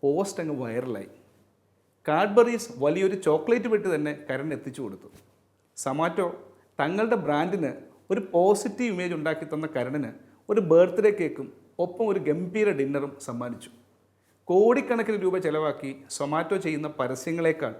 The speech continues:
ഇമ്പാക്റ്റ് ഉണ്ടാക്കാൻ കഴിഞ്ഞു കരണിൻ്റെ ഒരൊറ്റ പോസ്റ്റിന്. ഒരു കമ്പനി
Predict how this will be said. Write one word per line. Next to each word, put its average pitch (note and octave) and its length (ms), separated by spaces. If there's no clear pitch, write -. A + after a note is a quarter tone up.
ഇമ്പാക്റ്റ് A3 520
ഉണ്ടാക്കാൻ E3 400
കഴിഞ്ഞു C3 380
കരണിൻ്റെ C3+ 520
ഒരൊറ്റ C3 420
പോസ്റ്റിന്. G#2+ 440
ഒരു C#4+ 140
കമ്പനി G3+ 640